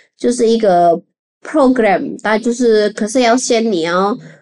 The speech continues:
先做这个，办了，办成功了，你就是要继续住五年，然后你才可以申请那个居留证，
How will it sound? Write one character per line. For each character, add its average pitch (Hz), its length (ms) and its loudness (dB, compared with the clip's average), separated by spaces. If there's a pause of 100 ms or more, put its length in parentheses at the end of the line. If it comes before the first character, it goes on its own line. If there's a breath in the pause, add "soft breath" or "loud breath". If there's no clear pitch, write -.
(280 loud breath)
先 226 520 0
做 220 260 0
这 220 280 2
个， 156 560 -2 (720)
办 247 220 2
了， 180 380 -2 (220)
办 311 200 2
成 285 220 2
功 269 220 2
了， 185 160 2
你 175 120 -4
就 220 140 -2
是 254 100 -2
要 233 200 2
继 247 220 -2
续 233 200 -2
住 233 380 2
五 233 260 0
年， 165 460 -2
然 180 160 -6
后 240 120 2
你 220 140 0
才 202 160 0
可 233 160 -2
以 208 180 4
申 220 280 -2
请 185 300 -2
那 180 160 0
个 165 340 0
居 226 180 -2
留 170 220 2
证， 170 340 -8